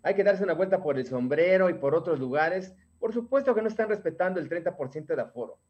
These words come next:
Entonces, creo que la autoridad tendría que poner orden, tendría que poner el ejemplo y no, este, prestarse a unos sí los clausuro y estos que son famosos y poderosos me hago de la vista gorda.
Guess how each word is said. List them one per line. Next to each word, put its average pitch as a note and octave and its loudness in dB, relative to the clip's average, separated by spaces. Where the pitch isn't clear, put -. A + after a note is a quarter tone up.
Entonces, F#3+ -4
creo A3+ 4
que F#3+ 2
la E3 2
autoridad F3 0
tendría F#3 -2
que F#3+ -4
poner D#3+ -2
orden, F#3+ 2
tendría D#3 -4
que D#3+ -6
poner D3 -4
el C#3+ -4
ejemplo F3 -4
y D#3+ -6
no, G#3+ 0
este, D#3 -2
prestarse F#3 0
a C3+ -2
unos F#3+ 0
sí G3+ -2
los F#3+ -2
clausuro G3 0
y D3 -2
estos F#3 -2
que - -8
son F#3+ -2
famosos F3+ 0
y E3 -8
poderosos E3+ 2
me E3+ -4
hago E3+ 0
de D#3 2
la D3 4
vista E3+ -4
gorda. E3+ -2